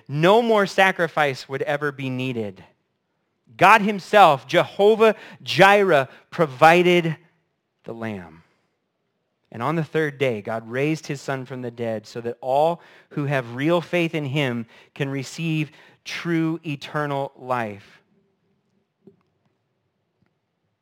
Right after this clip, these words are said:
Unlike Isaac, Jesus knew what he was getting into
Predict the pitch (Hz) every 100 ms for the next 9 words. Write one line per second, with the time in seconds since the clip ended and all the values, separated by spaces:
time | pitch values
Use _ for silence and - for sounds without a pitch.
0 | _ 107 123 117 110 117 110 104 98 110
1 | 113 110 - 120 127 107 98 90 - 98
2 | 98 98 95 90